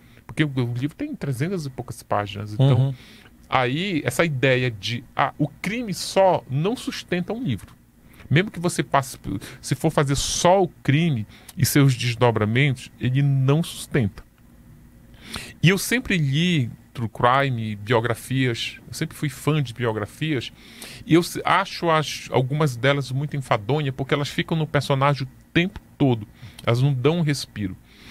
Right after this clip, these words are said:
Speaker 1: Pra Suzane, como eu já tinha essa sensação de que o livro era meio enfadonho, as biografias,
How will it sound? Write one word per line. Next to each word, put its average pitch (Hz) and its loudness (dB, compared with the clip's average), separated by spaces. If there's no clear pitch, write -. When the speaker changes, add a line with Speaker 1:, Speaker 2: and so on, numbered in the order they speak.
Speaker 1:
Pra 233 2
Suzane, 143 -2
como 180 -4
eu 180 0
já 156 2
tinha 190 -4
essa 180 -2
sensação 127 -2
de 110 -8
que - -4
o 131 0
livro 113 -2
era 113 0
meio 113 -2
enfadonho, 107 -2
as 104 2
biografias, 110 -2